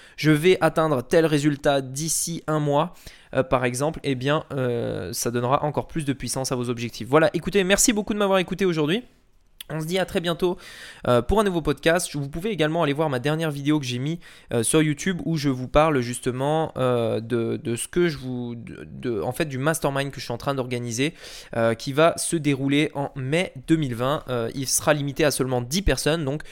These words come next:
on sera vraiment en petit comité. L'idée, c'est de, de vraiment d'avoir un, un, un cercle de personnes regroupées.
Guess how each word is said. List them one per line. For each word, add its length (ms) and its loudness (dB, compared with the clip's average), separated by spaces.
on 20 -2
sera 140 -2
vraiment 240 2
en 40 0
petit 180 -6
comité. 340 0
L'idée, 240 0
c'est 160 -2
de, 240 -2
de 120 -8
vraiment 400 -2
d'avoir 300 2
un, 300 -4
un, 160 -4
un 100 -6
cercle 360 -2
de 60 -2
personnes 360 -2
regroupées. 540 0